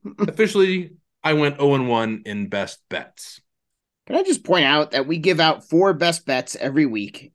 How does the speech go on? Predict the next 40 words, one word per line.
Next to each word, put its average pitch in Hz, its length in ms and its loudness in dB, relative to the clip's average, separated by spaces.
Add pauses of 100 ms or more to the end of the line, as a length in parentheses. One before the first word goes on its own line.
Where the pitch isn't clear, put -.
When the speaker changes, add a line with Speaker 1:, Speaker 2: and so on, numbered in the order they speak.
Speaker 1:
And 135 280 -2
I 170 160 0
would 254 140 4
have 277 140 2
to 226 100 -8
say 214 760 2 (320)
the 143 80 -8
last 185 320 0
four 185 240 -2
cards, 208 520 -2
we've 151 240 -8
probably 170 280 2
been 147 480 0 (100)
down 143 360 -2
to 131 120 -10
three 185 520 -4
because 143 280 -6
something 160 380 -2
has 131 100 -6
happened. 117 400 -4 (720)
You 160 120 -8
notice 202 260 -2
that? 226 320 -2
<laughs> - 80 -20
Speaker 2:
Not 202 260 2
making 190 340 2
weight, 220 420 2 (600)
clash 147 320 -4
of 127 80 -8
heads, 196 560 4
no 143 120 -2
contests. 185 880 -2
It's 214 140 -4
okay. 180 300 2
We're 135 140 -2
gonna 151 180 0
get 127 240 -2
there. 104 180 -2
That's 185 300 -4
why 202 240 -4